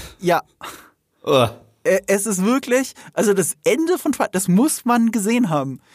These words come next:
Speaker 1: Ich, ich verstehe, dass Leute sich den Quatsch nicht antun wollen, aber das ist mein The Room. Das ist einfach, kenne den Feind, guck dir sowas an, lerne daraus und predige Menschen, dass vielleicht ein pro-pädophiles Ende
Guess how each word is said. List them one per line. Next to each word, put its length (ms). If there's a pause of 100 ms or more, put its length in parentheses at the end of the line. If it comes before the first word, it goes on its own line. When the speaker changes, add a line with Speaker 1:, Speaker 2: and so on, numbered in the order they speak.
(220)
Speaker 1:
Ich, 180
ich 100
verstehe, 340
dass 160
Leute 260
sich 160
den 160
Quatsch 260
nicht 140
antun 320
wollen, 220
aber 180
das 160
ist 100
mein 460
The 140
Room. 360
Das 200
ist 160
einfach, 440 (440)
kenne 260
den 160
Feind, 460 (180)
guck 260
dir 140
sowas 380
an, 400 (240)
lerne 420
daraus 540
und 180
predige 460
Menschen, 420
dass 320
vielleicht 460
ein 240 (720)
pro-pädophiles 960
Ende 440